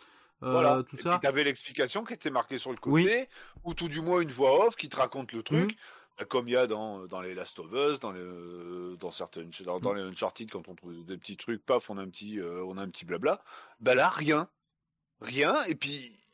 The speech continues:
Speaker 2: j'ai, pourtant, j'ai fouillé dans les options pour être, putain, j'ai peut-être zappé, j'ai peut-être, euh, décoché une option qu'il fallait pas, ou t-, bah non, parce qu'il y a pas d'option, déjà.
Speaker 1: Oui, et puis en
Speaker 2: Enfin,
Speaker 1: plus,
Speaker 2: si, t'en
Speaker 1: est-ce que
Speaker 2: as,
Speaker 1: ça
Speaker 2: mais
Speaker 1: te
Speaker 2: c'est,
Speaker 1: ra-,
Speaker 2: euh,
Speaker 1: et puis
Speaker 2: le
Speaker 1: ça te
Speaker 2: volume du
Speaker 1: rapporte
Speaker 2: son.
Speaker 1: rien à côté
Speaker 2: Ça
Speaker 1: en
Speaker 2: rapporte
Speaker 1: évolution de
Speaker 2: rien,
Speaker 1: ton
Speaker 2: ça
Speaker 1: personnage ?
Speaker 2: rapporte, euh, non, non,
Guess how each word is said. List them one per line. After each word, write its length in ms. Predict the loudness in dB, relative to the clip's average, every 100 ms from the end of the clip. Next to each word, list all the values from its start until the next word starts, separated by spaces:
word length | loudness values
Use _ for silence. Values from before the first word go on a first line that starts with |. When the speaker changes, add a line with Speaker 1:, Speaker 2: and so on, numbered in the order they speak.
| _
Speaker 2:
j'ai, 220 | -10 -8 -8
pourtant, 320 | -8 -4 -2
j'ai 100 | -4
fouillé 200 | -4 -4
dans 80 | -4
les 180 | -4
options 240 | -6 -2 0
pour 140 | 0
être, 80 | -2
putain, 240 | -4 -4
j'ai 100 | -4
peut-être 200 | -6 -20 -20 _ _ _ _ _ _
zappé, 360 | -14 -12 -10 -10
j'ai 120 | -10
peut-être, 280 | -12 -10 -10
euh, 240 | -8 -8 -6
décoché 420 | -6 -4 -6 -4
une 80 | -4
option 280 | -4 -4 -6
qu'il 120 | -8
fallait 260 | -6 -6 -4
pas, 200 | 2 2
ou 80 | 2
t-, 80 | -4 _ _ _
bah 100 | -4
non, 140 | 0 0
parce 160 | 0
qu'il 80 | -4
y 20 |
a 20 | -4
pas 120 | -6
d'option, 340 | -8 -8 -10
déjà. 160 | -10 -16 -2
Speaker 1:
Oui, 120 | 2
et 40 | 4
puis 100 | 4
en 40 |
Speaker 2:
Enfin, 100 | 4
Speaker 1:
plus, 80 | 2
Speaker 2:
si, 80 | 4
t'en 80 | 4
Speaker 1:
est-ce 120 | 8
que 60 | 8
Speaker 2:
as, 40 |
Speaker 1:
ça 120 | 8
Speaker 2:
mais 40 | 6
Speaker 1:
te 40 |
Speaker 2:
c'est, 80 | 8
Speaker 1:
ra-, 80 | 8
Speaker 2:
euh, 220 | 8 8
Speaker 1:
et 40 | 8
puis 80 | 6
Speaker 2:
le 60 | 6
Speaker 1:
ça 80 |
te 40 | 6
Speaker 2:
volume 40 |
du 40 | 8 6 4
Speaker 1:
rapporte 180 | 4
Speaker 2:
son. 160 | 6 8
Speaker 1:
rien 320 | 6 6 8
à 80 | 6
côté 360 | 6 2 4 6
Speaker 2:
Ça 80 | 8
Speaker 1:
en 40 |
Speaker 2:
rapporte 140 | 8
Speaker 1:
évolution 400 | 8 8 8 6
de 60 | 4
Speaker 2:
rien, 400 | 6 6 6 4
Speaker 1:
ton 0 | 4
Speaker 2:
ça 100 | 6 8
Speaker 1:
personnage ? 400 | 8 6 4 2
Speaker 2:
rapporte, 100 | 0
euh, 600 | 0 0 0 0 0 -2
non, 160 | -2 0
non, 180 | 0